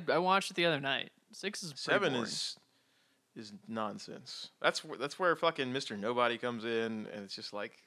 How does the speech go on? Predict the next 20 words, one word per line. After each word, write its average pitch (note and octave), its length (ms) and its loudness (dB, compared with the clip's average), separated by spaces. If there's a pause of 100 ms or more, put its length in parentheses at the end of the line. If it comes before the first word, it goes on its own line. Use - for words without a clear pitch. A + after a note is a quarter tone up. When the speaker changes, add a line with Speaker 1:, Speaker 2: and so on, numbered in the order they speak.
Speaker 2:
"Fuck - 200 -12
this. A#2 320 -8
<laughs> G3 40 2
I G3+ 380 12
don't, E3 260 12
I F#3 40 12
don't D#3 100 12
like B2 180 10
this. - 280 -2 (160)
Speaker 1:
Yeah. F#3+ 460 6
Speaker 2:
Like, F3+ 180 8 (100)
fuck - 80 -2
this, C3 180 -2 (240)
this C3 140 -2
bullshit. D3 300 4
Speaker 1:
Yeah. C#3 140 8
Speaker 2:
I'm B2+ 200 4
over A2 220 4
this." G#2+ 360 -2 (500)
Um, B2+ 640 8